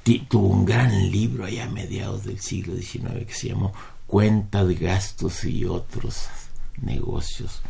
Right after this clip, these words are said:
de los tiempos del imperio y la república. Maravilloso,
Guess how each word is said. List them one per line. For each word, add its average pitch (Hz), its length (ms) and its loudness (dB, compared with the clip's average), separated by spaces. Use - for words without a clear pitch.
de 78 340 0
los 73 240 0
tiempos 80 840 2
del - 720 -2
imperio - 580 -2
y 120 60 -4
la - 140 -8
república. - 720 -8
Maravilloso, - 600 -4